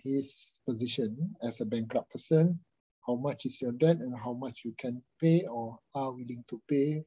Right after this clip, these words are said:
from where your income is still coming and so on. And summoning of the creditors and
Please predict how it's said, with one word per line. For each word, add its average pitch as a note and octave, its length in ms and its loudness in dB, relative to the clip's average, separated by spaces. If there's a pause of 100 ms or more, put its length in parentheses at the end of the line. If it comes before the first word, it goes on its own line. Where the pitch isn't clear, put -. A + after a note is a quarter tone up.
from A#2+ 180 -2
where C3+ 180 -2
your B2 220 -4
income A#2+ 360 -4
is A2 80 -6
still A2+ 280 -8
coming A#2+ 300 -8
and G#2+ 140 -18
so - 140 -14
on. A2 180 -12 (1040)
And C3+ 260 -2
summoning C#3 420 0
of B2+ 120 -2
the B2+ 180 -4
creditors C#3 520 0
and B2 380 -4